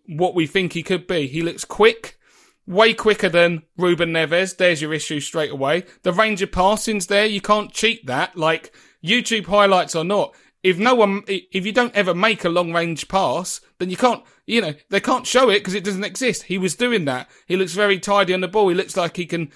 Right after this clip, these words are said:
step and beat a man as well. So, um, this is exactly the kind of profile of player that I think we should be looking at. And when I spoke last time about,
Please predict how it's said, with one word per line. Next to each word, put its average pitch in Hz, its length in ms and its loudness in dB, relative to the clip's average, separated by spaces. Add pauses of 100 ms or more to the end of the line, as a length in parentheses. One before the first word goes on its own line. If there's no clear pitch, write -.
(180)
step 190 460 -2
and 165 220 -6
beat 214 240 0
a 170 60 -6
man 170 300 -2
as 156 120 -6
well. 175 340 0
So, 175 420 2 (460)
um, 190 280 2
this 247 260 0
is 220 100 -2
exactly 214 500 2
the 175 120 -2
kind 156 280 -2
of 147 100 -8
profile 147 400 -2
of 131 120 -6
player 151 260 2
that 147 140 -2
I 151 120 -2
think - 260 -8
we 151 120 -6
should - 280 -6
be 156 100 -4
looking 151 320 -4
at. 165 180 0
And 185 240 -2 (220)
when 208 160 -2
I 208 100 2
spoke 214 300 -4
last 226 380 -2
time 160 180 -4
about, 156 380 -4